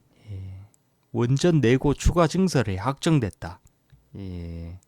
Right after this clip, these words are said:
땡큐 썰까지 이렇게 하시면서, 아, 임마, 뭐, 종이 신문 받아보노? 신지대, 임마, 니 종이 받나? 이거 애국자네, 이 친구. 어디 신문사인지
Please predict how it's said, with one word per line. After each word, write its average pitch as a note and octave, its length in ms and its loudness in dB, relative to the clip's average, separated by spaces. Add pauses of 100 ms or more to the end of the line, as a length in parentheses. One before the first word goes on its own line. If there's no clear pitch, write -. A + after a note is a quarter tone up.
(1120)
땡큐 E3 340 -2
썰까지 G#2+ 580 0
이렇게 F#2 300 -6
하시면서, G2+ 840 -2 (680)
아, E3 240 2
임마, F3+ 280 4
뭐, F3+ 140 4
종이 G#3 340 6
신문 A#2+ 360 4
받아보노? G#2+ 680 2 (2500)
신지대, F#3 640 0
임마, E3 260 4
니 C#3 480 2
종이 F#3+ 440 6
받나? G2 440 2
이거 G#2 160 2
애국자네, C3+ 760 4
이 F#2+ 40 -2
친구. F#2+ 560 -2
어디 G2 260 -2
신문사인지 C#3 840 -2